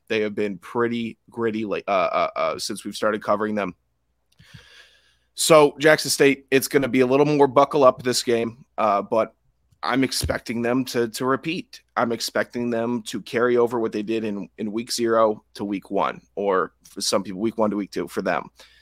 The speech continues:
It, it, it just has to. It can't be emotional dump. We just, "Oh, look, we won. We won. We did it. We did it without Prime." You gotta, you gotta stay pretty level. You can't do the emotional dump after a big win or a big loss.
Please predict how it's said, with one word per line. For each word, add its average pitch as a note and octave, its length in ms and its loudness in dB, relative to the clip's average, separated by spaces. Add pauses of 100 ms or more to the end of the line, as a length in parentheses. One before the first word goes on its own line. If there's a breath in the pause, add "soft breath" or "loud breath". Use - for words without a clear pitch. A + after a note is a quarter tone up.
(460 soft breath)
It, A#2 200 -2
it, C3 180 4
it C#3+ 80 6
just B2 220 -2
has - 240 -2
to. D#2 160 -12 (120)
It A2+ 140 -4
can't C3+ 260 2
be A#2 440 0 (420)
emotional B2 480 4
dump. G#2+ 380 4 (540)
We B2+ 180 4
just, A#2+ 400 2
"Oh, B2+ 220 8
look, C3 280 0
we C3+ 80 8
won. B2+ 400 4
We B2 140 4
won. A#2+ 300 2
We A2+ 120 -4
did A#2 240 4
it. - 160 -8
We G#2+ 100 -6
did B2 200 2
it B2+ 60 6
without A2+ 340 4
Prime." F2 360 -4
You G#2 140 -8
gotta, A#2 440 2 (180)
you A#2 160 -8
gotta A#2 320 2
stay A2+ 500 0
pretty A2 320 -2
level. F#2 420 -4
You G2+ 140 -14
can't B2+ 320 -4
do B2+ 200 0
the A2+ 120 -2
emotional A#2 400 -2
dump A2 260 0
after G#2 220 -2
a G2 60 -6
big A2 220 -4
win A2+ 220 0
or G#2 80 -2
a G2 60 -4
big G#2+ 200 -4
loss. G#2 420 0